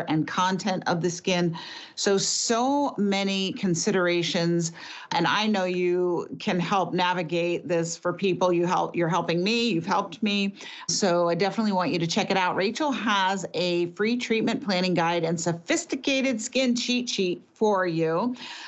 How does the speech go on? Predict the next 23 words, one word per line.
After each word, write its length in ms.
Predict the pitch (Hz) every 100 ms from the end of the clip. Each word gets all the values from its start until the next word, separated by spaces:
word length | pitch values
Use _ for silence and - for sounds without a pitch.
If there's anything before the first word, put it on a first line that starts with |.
| -
You 160 | 202
can 160 | 208 214
get 140 | 190
it 120 | 190 160
at 80 |
rachel 400 | 131 208 226 233
varga 360 | 190 196 190 190
dot 280 | 180 156 -
C 300 | - 202 190
A 160 | 180
forward 320 | 180 196 185 165
slash 400 | - 175 - -
treatment 580 | - 285 - 208 165
hyphen 460 | - 220 220 220 208
planning 460 | - 208 202 196 196
hyphen 500 | 196 180 180 170 135
guide. 600 | 170 165 180 214 240 240 - - -
We 140 | 196 196
will 100 | 185
also 320 | 185 190 208
have 240 | 214 185
that 220 | 180 175 175
link 260 | 180 170